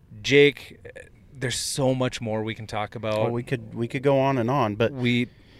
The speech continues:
Speaker 1: we hit our fifteen, twenty minutes of, uh, of
Speaker 2: Yep.
Speaker 1: episode time. So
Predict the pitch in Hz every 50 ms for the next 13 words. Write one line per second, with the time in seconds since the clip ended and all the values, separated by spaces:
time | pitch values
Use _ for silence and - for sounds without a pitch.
0 | - 147 131 127 117 - - - - 143 143 151 - - 135 127 120 - - -
1 | - 143 - - - 139 139 135 135 127 - - 135 131 131 131 131 127 127 127
2 | 120 - - 123 117 110 110 113 113 110 110 107 104 104 92 - - 113 107 104
3 | 113 143 160 - - - - - 147 147 - 160 143 - - 143 135 131 123 -
4 | 127 120 120 120 123 123 127 127 - - - - - - - 135 123 120 117 113
5 | 110